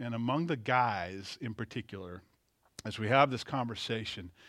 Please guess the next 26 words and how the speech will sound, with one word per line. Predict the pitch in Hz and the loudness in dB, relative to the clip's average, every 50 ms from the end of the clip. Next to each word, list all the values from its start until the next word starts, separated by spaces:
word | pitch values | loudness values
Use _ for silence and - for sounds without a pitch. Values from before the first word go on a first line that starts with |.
| - - - - - _ _ | -20 -20 -20 -20 -20 _ _
many | - 107 113 135 151 180 196 214 202 | -2 2 4 6 8 8 8 8 8
of | 180 147 127 | 8 6 6
them | 135 156 156 151 151 151 147 147 | 6 8 10 10 10 10 8 4
have | 139 131 - - - 143 143 139 139 | 0 -2 -2 2 4 4 6 6 4
ambition | 135 123 120 117 104 120 147 156 156 - - - 160 151 147 147 151 156 | 4 2 2 2 4 4 4 4 4 2 2 2 4 4 4 2 0 0
and | 135 120 113 | -2 -2 -2
desire | 110 113 104 101 101 123 123 127 131 131 135 131 135 | -2 -2 -2 0 4 6 8 10 10 10 8 6 4
to | 127 - - 117 | 2 -2 -6 -6
be | 101 113 113 110 | -4 -4 -4 -4
in | 107 98 | -4 -6
positions | 85 107 101 92 98 120 135 127 - - 147 135 135 123 - - | -8 -8 -8 -4 -2 -2 -2 -2 0 0 0 0 0 -2 -4 -6
of | 123 117 104 | -6 -6 -6
authority, | 107 - - - - 107 98 98 101 98 85 87 92 92 - _ _ _ _ _ _ _ _ _ _ _ - - - - - - - _ - | -8 -12 -10 -8 -6 -6 -4 -4 -6 -8 -8 -12 -14 -16 -20 _ _ _ _ _ _ _ _ _ _ _ -20 -20 -20 -20 -20 -20 -20 _ -6
but | 113 110 | 0 4
almost | 123 170 196 226 226 196 - - | 6 6 8 8 6 4 2 0
none | 139 127 135 135 143 151 | 0 2 2 4 4 2
of | 151 117 95 | 2 0 -2
them | 107 104 104 104 | -2 -4 -2 -4
want | 107 107 101 | -4 -4 -4
to | 98 | -4
be | 101 98 95 | -6 -6 -8
under | 95 92 90 87 - | -8 -8 -10 -12 -14
it. | - - - - - - _ _ _ _ _ _ _ _ _ _ _ _ _ _ _ _ _ _ _ _ _ _ _ _ _ _ _ _ _ _ _ _ _ _ _ _ _ _ _ _ _ _ _ _ _ _ _ _ _ _ _ _ - - _ _ _ _ _ - | -16 -16 -18 -20 -20 -20 _ _ _ _ _ _ _ _ _ _ _ _ _ _ _ _ _ _ _ _ _ _ _ _ _ _ _ _ _ _ _ _ _ _ _ _ _ _ _ _ _ _ _ _ _ _ _ _ _ _ _ _ -20 -20 _ _ _ _ _ -4
And | 113 113 | 0 2
there's | 131 139 139 135 | 4 2 2 2
this | 151 139 - | 0 -2 -4